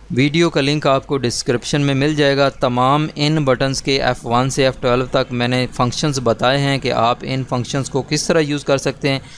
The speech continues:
प्लीज़ आप डिस्क्रिप्शन में दिए गए लिंक से इस वीडियो को ज़रूर चेक कीजिएगा। तो बढ़ते हैं फ्रेंड्स नेक्स्ट पोर्शन की तरफ। नेक्स्ट हमारे पास यहाँ पे एक पोर्शन है तीन बटन्स का,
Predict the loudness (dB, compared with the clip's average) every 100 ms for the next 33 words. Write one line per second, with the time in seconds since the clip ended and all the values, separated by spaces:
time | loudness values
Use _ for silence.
0 | -10 0 2 2 2 0 -4 -4 -2 -2
1 | -2 0 0 0 0 0 2 2 2 -2
2 | -2 -2 0 -2 -4 -4 -2 0 0 0
3 | -2 0 -2 -2 -4 -2 -2 -6 -8 -16
4 | -18 -18 -18 -6 0 2 2 2 0 0
5 | 0 0 0 0 0 -2 -4 -2 0 -2
6 | -2 0 0 0 0 0 0 0 2 2
7 | 2 0 0 0 2 2 2 0 0 -4
8 | -4 -2 -2 0 0 0 0 -2 -2 2
9 | 2 0 0 0 0